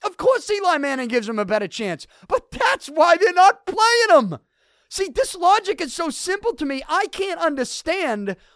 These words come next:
what the fuck goes on in people's lives who log on to Twitter and get offended by shit.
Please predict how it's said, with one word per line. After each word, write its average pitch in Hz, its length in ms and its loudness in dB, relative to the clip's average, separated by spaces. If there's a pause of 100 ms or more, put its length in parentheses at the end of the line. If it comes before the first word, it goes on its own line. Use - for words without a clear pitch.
(120)
what 302 320 0
the 294 120 0
fuck 339 420 0
goes 294 300 2
on 330 320 4
in 247 120 -6
people's 269 400 -6
lives 311 400 0
who 285 140 -6
log 311 260 4
on 302 140 2
to 254 60 0
Twitter 339 320 -6
and 269 100 -4
get 294 100 2
offended 392 440 -2
by 247 180 4
shit. 156 360 -10